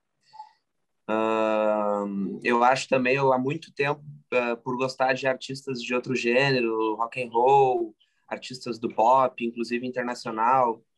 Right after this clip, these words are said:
Ah, o Matheus foi muito feliz em falar ali da parte que a gente teve que, que, de uma maneira saudável, ser competitivo em outros festivais de outros gêneros, pra outros públicos,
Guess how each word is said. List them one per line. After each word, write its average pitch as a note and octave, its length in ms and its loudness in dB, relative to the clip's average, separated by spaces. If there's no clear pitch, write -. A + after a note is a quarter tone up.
Ah, A2 160 0
o - 20 -4
Matheus C#3 340 -2
foi D#3 120 -2
muito D3 200 -8
feliz D3 400 -6
em C#3+ 120 -8
falar B2+ 340 2
ali B2+ 500 -2
da A2 200 0
parte A#2+ 360 2
que C3 80 0
a A#2+ 60 2
gente A#2+ 280 -4
teve B2 240 -2
que, A#2 560 0
que, A#2+ 380 0
de A#2 240 -10
uma C#3 140 2
maneira C3+ 380 -2
saudável, C#3 680 0
ser C3 220 -14
competitivo C#3 800 -6
em B2+ 60 -4
outros C3+ 280 -4
festivais B2+ 680 0
de B2+ 100 -6
outros B2 320 -6
gêneros, B2+ 540 -2
pra B2 240 0
outros C3+ 320 -4
públicos, C3+ 880 -6